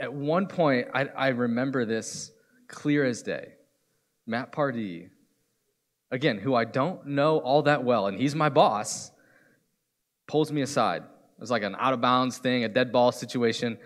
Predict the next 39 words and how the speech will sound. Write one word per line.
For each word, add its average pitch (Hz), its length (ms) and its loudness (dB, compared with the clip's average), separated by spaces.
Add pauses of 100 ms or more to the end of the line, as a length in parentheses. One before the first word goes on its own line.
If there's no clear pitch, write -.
(300)
and 135 80 -2
he's 131 160 2
just 127 160 -4
like, 110 240 -4
"C-, - 60 -12 (440)
can 175 80 -12
you 180 60 -8
come 160 160 -12
over 147 160 -10
here 147 100 -8
real 147 120 -10
quick?" - 340 -16 (920)
And 127 100 -6
he 143 100 0
just 139 360 -8
looks 135 400 -4
at 147 120 -4
me. 156 260 -8 (140)
I, 147 160 -4
I 165 120 2
wish 156 360 2
I 208 80 6
could 202 140 -2
remember 156 320 2
exactly 127 420 0
what 135 120 0
he 120 80 0
said, 131 260 2
but 131 80 2
it 131 100 0
was 131 140 -4
something 131 340 -2
like, 107 320 0 (920)
"Hey, 135 100 -2
stop 95 380 -10
that. 67 220 -14 (1500)
Knock 127 300 0
that 113 180 0
off. 101 280 -6